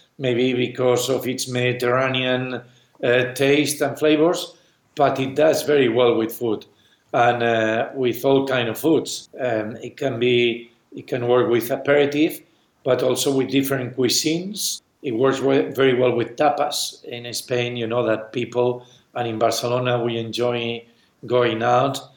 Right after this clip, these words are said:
and then, uh, sharing dishes. So we order small, uh, different dishes and we share them, like sort of tapas,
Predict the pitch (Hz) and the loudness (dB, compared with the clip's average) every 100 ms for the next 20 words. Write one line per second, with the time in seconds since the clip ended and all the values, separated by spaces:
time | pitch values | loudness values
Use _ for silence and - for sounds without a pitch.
0 | _ _ _ 131 117 120 123 123 120 120 | _ _ _ -4 0 2 2 2 2 0
1 | - - _ - - 143 135 135 127 123 | -4 -14 _ -4 2 2 4 2 -2 -4
2 | 120 - _ 135 139 139 147 156 - - | -10 -14 _ -2 0 0 -2 -4 -8 -12
3 | - - 127 120 117 - - _ 131 123 | -10 0 4 4 4 0 -12 _ -2 0
4 | 120 123 131 127 123 120 117 120 123 123 | 0 0 4 6 6 4 2 0 2 4
5 | 120 127 117 - - 120 110 147 147 151 | 4 2 0 -2 -4 -4 -2 -2 0 0
6 | 156 - - 120 120 117 - 127 120 113 | 0 -4 -8 -10 -6 -4 -2 2 2 2
7 | 156 - - - 120 - - 123 - 127 | 0 -2 -14 -20 -20 -14 -10 -8 -8 -10
8 | - 135 135 151 - - - | -4 -2 0 0 -2 -6 -12